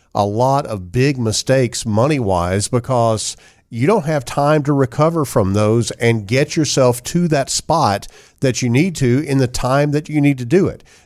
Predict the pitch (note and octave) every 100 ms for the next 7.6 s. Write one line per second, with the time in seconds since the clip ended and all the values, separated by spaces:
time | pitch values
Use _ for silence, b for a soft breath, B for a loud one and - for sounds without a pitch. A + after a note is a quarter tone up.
0 | - A2+ B2 - - D3+ D#3 D3 C#3+ D3
1 | C#3+ C#3+ D#3 F3 - A2+ F#2+ D#2 A1+ -
2 | G#2+ G2+ F2+ A#2+ D3 D3 C#3 - D3 D3+
3 | D#3+ D3 D3 E3 E3+ - A#2+ A#2 A#2+ B2+
4 | A#2+ A#2 D3+ D#3+ D#3 C#3 G#3 - D#3 A2+
5 | A2 A#2+ B2 B B C3 C#3 B2+ A#2+ B2+
6 | B2 G#2 A2 C#3 B2+ C3 C3+ A#2 - -
7 | G#2 A#2 F3+ C3+ A2+ C3+